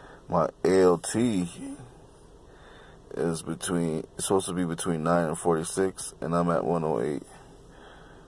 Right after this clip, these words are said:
So the bad news is my liver is fucked up,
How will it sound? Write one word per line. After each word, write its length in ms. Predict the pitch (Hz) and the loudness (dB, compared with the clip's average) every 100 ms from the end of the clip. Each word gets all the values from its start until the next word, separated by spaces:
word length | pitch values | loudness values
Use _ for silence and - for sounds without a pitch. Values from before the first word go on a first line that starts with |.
| - | -20
So 320 | - 92 82 80 | -2 2 4 4
the 160 | 85 | 2
bad 300 | 85 98 95 | 6 8 8
news 280 | 98 95 90 | 4 0 2
is 240 | 95 92 | 2 2
my 160 | 85 85 | 2 2
liver 560 | 82 92 90 90 80 76 | 4 2 4 2 2 0
is 160 | - - - - | -4 -10 -6 6
fucked 460 | 90 90 87 - - | 8 8 6 -6 0
up, 340 | - 85 85 | 6 8 6